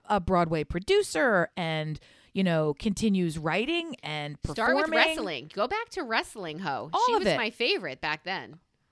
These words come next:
Speaker 1: All of it, all of it, all of it, all of it. I don't, I don't know. Do you think it could just be that Madge, is it Madge or Midge, is
Speaker 2: Madge, yeah.
Speaker 1: fixated on the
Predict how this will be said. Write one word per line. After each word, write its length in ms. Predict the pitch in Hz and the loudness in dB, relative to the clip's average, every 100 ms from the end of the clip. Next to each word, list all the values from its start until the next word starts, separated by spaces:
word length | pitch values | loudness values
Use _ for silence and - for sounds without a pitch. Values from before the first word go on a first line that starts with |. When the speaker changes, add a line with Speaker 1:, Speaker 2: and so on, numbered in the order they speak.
| - | 2
Speaker 1:
All 260 | 302 339 | 4 4
of 80 | 247 | 4
it, 100 | 151 | 2
all 220 | 202 240 | 4 4
of 80 | 233 | 4
it, 80 | 190 | 0
all 200 | 147 139 | 0 -2
of 60 | 135 | -6
it, 120 | - | -6
all 160 | 151 131 | -6 -6
of 80 | |
it. 140 | 113 - _ _ _ _ _ - | -8 -14 _ _ _ _ _ -12
I 140 | 240 | -6
don't, 200 | 254 240 - _ _ _ | -4 -4 -8 _ _ _
I 140 | - 339 | -12 -10
don't 200 | 403 370 349 | -10 -12 -12
know. 340 | 415 480 240 | -6 0 2
Do 120 | 208 | 2
you 180 | 240 254 | 0 0
think 260 | - 294 311 | 0 -2 -2
it 100 | 240 | 2
could 220 | 233 202 | 4 4
just 300 | 190 185 - | 2 -2 -2
be 540 | 175 143 120 165 269 - _ | -4 -4 -4 -8 -10 -14 _
that 480 | 151 175 156 156 165 - _ _ _ _ _ _ | -2 0 2 0 -4 -8 _ _ _ _ _ _
Madge, 800 | 143 170 196 175 135 147 196 - - | -6 -2 0 0 -4 -8 -10 -12 -10
is 100 | 165 | -10
it 80 | 175 | -6
Madge 380 | 175 185 208 190 | -6 -4 -4 -4
or 60 | |
Midge, 540 | 147 147 147 107 - - _ _ _ _ _ | -6 -6 -6 -8 -14 -18 _ _ _ _ _
is 580 | 226 196 180 170 170 - | 6 8 8 4 0 -6
Speaker 2:
Madge, 120 | - _ | -12 _
yeah. 160 | 170 170 - | -20 -20 -14
Speaker 1:
fixated 800 | 294 302 - 180 147 135 127 127 143 _ _ _ _ _ | -12 -12 -10 -6 -6 -4 -6 -6 -10 _ _ _ _ _
on 720 | 180 175 170 165 160 160 160 160 _ _ _ _ | 0 2 2 0 -2 -2 -4 -6 _ _ _ _
the 160 | 185 | -8